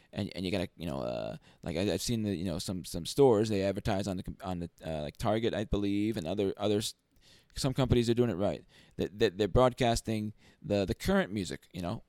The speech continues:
like, getting their name out there. They help promoting that. So, like, I, I, I can feel the dual partnership there. You hear the song, you like the song. "Oh, I love the song.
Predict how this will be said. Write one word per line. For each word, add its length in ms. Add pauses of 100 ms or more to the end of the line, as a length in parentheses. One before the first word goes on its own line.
(160)
like, 120
getting 180
their 160
name 240
out 160
there. 100
They 60
help 160
promoting 380
that. 200
So, 80
like, 160
I, 100
I, 200
I 40
can 120
feel 200
the 60
dual 200
partnership 580
there. 240 (420)
You 80
hear 140
the 80
song, 360
you 80
like 140
the 60
song. 380
"Oh, 120
I 80
love 160
the 80
song. 140